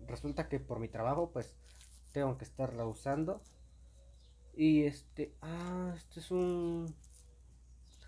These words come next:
tengo una idea. A ver, déjeme ver. Su cubrebocas, la parte lisa va por dentro y se la abrochan con estas dos cositas que no sé cómo llamarles.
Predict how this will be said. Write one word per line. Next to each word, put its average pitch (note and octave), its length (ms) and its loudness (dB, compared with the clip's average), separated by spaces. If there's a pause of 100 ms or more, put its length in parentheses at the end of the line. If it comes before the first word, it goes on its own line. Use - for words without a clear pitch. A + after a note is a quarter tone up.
(180)
tengo G3 140 10
una F3+ 80 12
idea. G#2+ 240 4 (520)
A D3 80 -2
ver, C#3+ 180 2
déjeme E3 260 0
ver. F#2 100 -8 (1040)
Su - 160 -6
cubrebocas, G#3+ 600 6 (500)
la C3 140 -2
parte D#3+ 300 4
lisa F3 560 4 (180)
va C3 160 0
por B2+ 180 -2
dentro D#3 440 0
y D3+ 60 0
se C3 180 -4
la A#2+ 120 2
abrochan C3 400 0
con A#2+ 240 -2
estas A#2+ 240 -2
dos A#2+ 180 -2
cositas C3+ 440 -4
que B2 140 -4
no A#2+ 140 0
sé A#2+ 100 -10
cómo B2 240 -2
llamarles. B2+ 460 -2